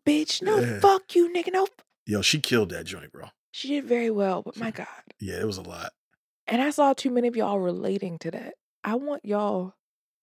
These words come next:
Speaker 1: to leave.
Speaker 2: Yeah.
Speaker 1: There is no therapist gonna fix that.
Speaker 2: Uh,
Speaker 1: Spec-, if that is what you hear in your home,
Speaker 2: Yeah.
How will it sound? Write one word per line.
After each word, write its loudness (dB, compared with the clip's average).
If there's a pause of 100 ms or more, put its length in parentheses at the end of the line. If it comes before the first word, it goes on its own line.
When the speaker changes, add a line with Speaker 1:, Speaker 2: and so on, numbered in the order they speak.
(460)
Speaker 1:
to 2
leave. 0 (220)
Speaker 2:
Yeah. -8 (160)
Speaker 1:
There 6
is 8
no 8
therapist 2
gonna 0
fix -4
that. -2 (400)
Speaker 2:
Uh, 2
Speaker 1:
Spec-, 0 (280)
if 2
that 10
is 10
what 8
you 6
hear 6
in 0
your 6
home, 4 (100)
Speaker 2:
Yeah. 0